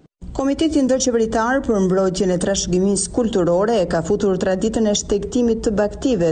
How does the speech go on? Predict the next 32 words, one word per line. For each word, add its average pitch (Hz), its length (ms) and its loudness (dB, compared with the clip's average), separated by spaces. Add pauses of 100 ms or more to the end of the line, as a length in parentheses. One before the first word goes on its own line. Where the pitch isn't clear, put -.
të 170 160 0
Shqipërisë 208 600 0
në 233 100 2
listën 165 420 0
e 165 140 0
trashëgimisë 180 720 0
kulturore 220 580 2
botërore 160 480 0
të 160 220 -2
unesco-s. 160 640 -2 (320)
Lajmin 294 340 4
e 262 80 0
dha 247 140 2
Ministra 226 420 0
e 196 80 0
Kulturës 208 540 0
e 170 80 2
Shqipërisë, 165 560 0 (100)
Elva 147 220 2
Margariti. 147 560 0 (400)
Për 254 100 0
të 262 140 2
futur 294 320 2
këtë 294 180 0
traditë 233 540 0
në 170 160 2
mbrojtjen 170 500 2
e 160 80 2
organizatës 165 800 0
arsimore, 214 640 0
shkencore 208 720 0
dhe 196 100 2